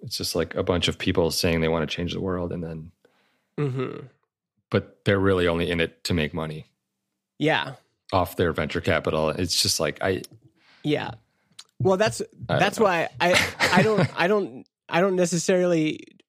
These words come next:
Speaker 2: know if this needs to be venture driven, but
Speaker 1: Right. But if it's gonna be started, if something like that's gonna happen in the U S, it's gonna be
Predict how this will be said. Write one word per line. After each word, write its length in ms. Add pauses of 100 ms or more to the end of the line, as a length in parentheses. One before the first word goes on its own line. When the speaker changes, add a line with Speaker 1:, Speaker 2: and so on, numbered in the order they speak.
Speaker 2:
know 340
if 160
this 220
needs 240
to 100
be 520 (600)
venture 340
driven, 640 (680)
but 360 (140)
Speaker 1:
Right. 320 (320)
But 360 (140)
if 160
it's 120
gonna 220
be 120
started, 440
if 200
something 220
like 120
that's 180
gonna 160
happen 220
in 80
the 80
U 140
S, 240
it's 220
gonna 240
be 340